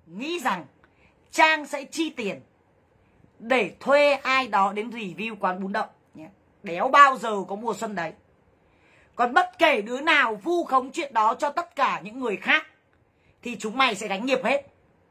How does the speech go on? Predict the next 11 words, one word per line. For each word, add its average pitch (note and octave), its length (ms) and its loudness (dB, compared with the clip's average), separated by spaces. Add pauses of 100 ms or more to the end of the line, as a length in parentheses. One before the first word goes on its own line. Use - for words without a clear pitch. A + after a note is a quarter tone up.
(1000)
Chúng D#4 160 -4
mày D4 320 4 (220)
sủa D#4 420 0
ra C#4 140 4
những D4+ 200 -4
câu E4 280 4
nói C#4+ 260 2
rằng D4+ 160 -2
là B3+ 120 -2
gì? G#3 240 -8 (680)
À, G#3 280 2